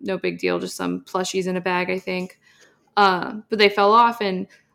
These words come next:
like, five people went over to her and, and picked her stuff up off and, you know, offered to help her take her stuff to the car. And she's like, "Man, you know,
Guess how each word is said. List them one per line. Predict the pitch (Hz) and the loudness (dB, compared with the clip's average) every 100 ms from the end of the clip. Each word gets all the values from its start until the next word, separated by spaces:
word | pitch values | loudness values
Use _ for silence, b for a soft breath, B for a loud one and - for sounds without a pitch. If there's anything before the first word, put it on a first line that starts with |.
| - | -6
like, | 170 - - - | -4 -4 -10 -8
five | - 262 262 | 4 6 6
people | 269 262 247 | 4 2 2
went | 226 226 | 2 4
over | 220 214 | 4 4
to | 196 202 | 4 2
her | 202 190 185 | 4 2 2
and, | 185 185 196 _ | 0 -4 -6 _
and | 214 190 190 208 220 - | 0 2 2 -2 -4 -2
picked | 254 254 | -2 0
her | 226 | -2
stuff | 220 208 | 0 0
up | 208 196 | 2 2
off | 202 196 196 196 - | 4 4 2 0 -6
and, | - 190 180 180 202 _ b b b - | -6 -6 -4 -6 -10 _ b b b -14
you | 131 | -12
know, | 113 131 - | -12 -12 2
offered | 196 196 190 185 | 2 4 0 -2
to | 185 185 | -2 -2
help | 190 196 190 | 0 -2 -2
her | |
take | 185 190 190 | -4 -4 -4
her | |
stuff | 190 185 - | -6 -8 -8
to | 190 | -8
the | 190 | -6
car. | 185 180 | -4 -2
And | 185 185 | -4 -4
she's | 196 190 | -4 0
like, | 190 - _ _ _ _ _ _ _ - | -2 -2 _ _ _ _ _ _ _ -4
"Man, | 247 240 196 262 233 _ _ _ _ _ _ _ _ _ | 0 2 0 -6 -14 _ _ _ _ _ _ _ _ _
you | - | -12
know, | 214 208 | -12 -12